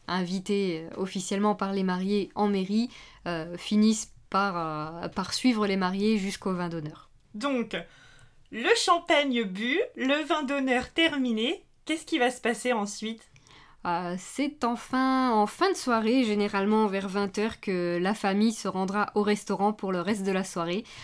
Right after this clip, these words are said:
Speaker 1: euh, qui se terminera pour nous, euh, dans les environs de cinq heures du matin.
Speaker 2: Suite à ce que tu viens de nous dire, j'avais quelques petites questions. Euh, d'abord, par rapport à, par rapport à cette crise sanitaire, hein, comme tu l'as expliqué, euh, ce coronavirus,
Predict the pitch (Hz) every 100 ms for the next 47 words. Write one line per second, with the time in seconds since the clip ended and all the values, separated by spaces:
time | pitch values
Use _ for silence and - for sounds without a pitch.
0 | - - 180 185 - 233 226 220 214 202
1 | 196 190 208 - 185 196 214 220 190 175
2 | 180 190 190 190 185 196 226 208 208 -
3 | 226 226 214 190 190 165 - - _ _
4 | _ _ - 427 622 254 196 190 - 254
5 | 254 381 415 269 233 220 208 277 494 453
6 | - 285 226 220 226 440 466 285 202 254
7 | - - 269 269 - - 320 - - -
8 | - - 226 214 214 240 359 - 220 214
9 | 262 277 208 185 180 196 - - - 226
10 | 220 302 226 220 190 - 254 254 202 202
11 | 208 202 196 339 262 269 233 208 208 196
12 | 185 - 190 247 311 294 190 - - -
13 | - 214 202 269 247 220 214 233 359 -